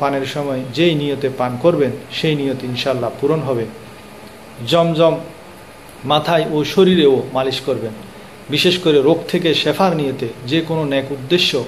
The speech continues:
পূরণের নিয়তে পান করবেন। এই ধরনের ছবিতে দেখুন, এই ধরনের ড্রাম থাকবে পানির, এগুলো থেকে আপনারা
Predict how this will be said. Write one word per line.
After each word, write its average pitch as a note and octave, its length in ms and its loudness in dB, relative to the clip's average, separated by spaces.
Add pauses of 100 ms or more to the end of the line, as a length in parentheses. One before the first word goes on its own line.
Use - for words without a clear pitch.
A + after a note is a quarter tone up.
(160)
পূরণের B2 380 -2
নিয়তে A#2+ 360 -4 (640)
পান A#2 260 -4
করবেন। A2+ 280 -6 (640)
এই E3+ 160 4
ধরনের D#3 340 2 (400)
ছবিতে D3 380 0
দেখুন, C3+ 320 -2
এই C#3 100 -2
ধরনের C3 360 0 (640)
ড্রাম C3+ 400 0
থাকবে B2+ 320 -4
পানির, C#3+ 300 0 (680)
এগুলো C3+ 240 0
থেকে C3 260 -2
আপনারা B2+ 460 -2